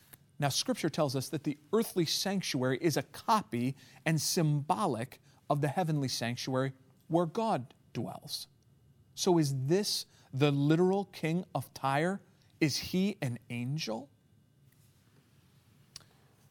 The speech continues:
The being talked about here in Ezekiel twenty-eight is a very special being.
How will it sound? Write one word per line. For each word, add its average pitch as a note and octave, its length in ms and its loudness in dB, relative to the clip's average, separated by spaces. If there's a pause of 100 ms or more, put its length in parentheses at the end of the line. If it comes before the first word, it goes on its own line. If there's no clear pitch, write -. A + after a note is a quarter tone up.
(220)
The D#3 120 2
being A3+ 280 2
talked E3 280 0
about B2+ 220 0
here C#3 160 0
in C3 80 2
Ezekiel C#3 420 0
twenty-eight C3 500 -2
is B2+ 120 -2
a C#3 40 -2
very D3+ 220 -2
special C3 460 -4
being. A2 320 -8